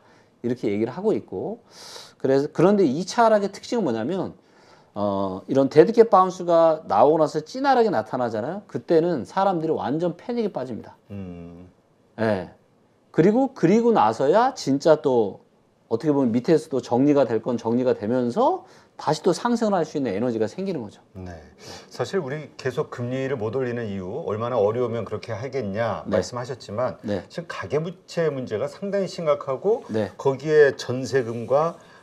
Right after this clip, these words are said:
Speaker 2: 그 뭡니까? 그 자영업자들의 대출까지
Speaker 1: 그렇죠.
Speaker 2: 기업 쪽으로 분류돼 있는 것까지 만약 개인 쪽으로 돌려버리면
Speaker 1: 네.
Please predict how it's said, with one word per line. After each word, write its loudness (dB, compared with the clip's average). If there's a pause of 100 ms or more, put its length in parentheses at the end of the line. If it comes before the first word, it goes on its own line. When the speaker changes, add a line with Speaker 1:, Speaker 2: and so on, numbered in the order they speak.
Speaker 2:
그 -4
뭡니까? -4 (160)
그 -8 (100)
자영업자들의 0
대출까지 -2
Speaker 1:
그렇죠. 8
Speaker 2:
기업 4
쪽으로 4
분류돼 0
있는 0
것까지 0
만약 -2
개인 -4
쪽으로 -4
돌려버리면 -2
Speaker 1:
네. -6